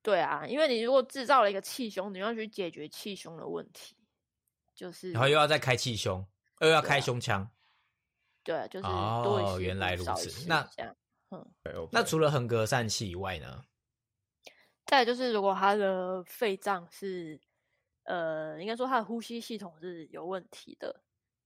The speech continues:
Speaker 1: 都会没有那么好。但是就像我们刚刚说，我们有自动呼吸器，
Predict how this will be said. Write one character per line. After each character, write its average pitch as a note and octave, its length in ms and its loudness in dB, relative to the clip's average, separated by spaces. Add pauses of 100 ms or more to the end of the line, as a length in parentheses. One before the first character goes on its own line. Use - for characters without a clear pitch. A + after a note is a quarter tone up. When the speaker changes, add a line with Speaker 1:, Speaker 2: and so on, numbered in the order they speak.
(140)
Speaker 1:
都 G3 160 -2
会 F#3+ 640 -4
没 G#3 140 -6
有 F#3+ 80 -4
那 G3+ 100 -4
么 F#3 80 -10
好。 - 400 -10
但 A3 160 -4
是 A#3 220 -4
就 A#3+ 120 -8
像 B3 120 0
我 G#3+ 40 2
们 F3+ 80 -6
刚 F#3 60 0
刚 G#3 80 -2
说， A3 80 -6
我 G#3 60 -2
们 F3 100 -8
有 D#3+ 260 -8 (640)
自 A#3+ 140 -8
动 G3+ 180 -2
呼 F#3+ 160 -10
吸 F3+ 320 -14
器， - 420 -6